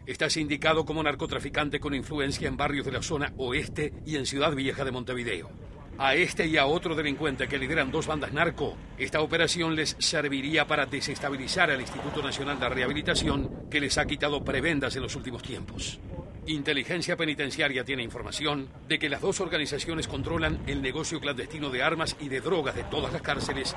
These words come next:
y fuera de ellas en todo el país. Se les atribuye relación con grupos narcos extranjeros, como por ejemplo el Comando Vermelho de Brasil. Fuera de la cárcel estas bandas se enfrentan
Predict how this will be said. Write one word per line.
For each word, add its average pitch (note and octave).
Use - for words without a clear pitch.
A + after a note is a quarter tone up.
y -
fuera F3+
de C#3+
ellas C#3
en B2
todo C3
el A#2
país. A2
Se -
les C3+
atribuye C3+
relación D#3+
con E3
grupos C#3+
narcos D3
extranjeros, B2
como C3
por C#3
ejemplo D3
el C3
Comando D3+
Vermelho C#3
de C#3+
Brasil. A#2+
Fuera D3+
de C#3
la A#2+
cárcel F#3
estas D3+
bandas C#3+
se D3
enfrentan B2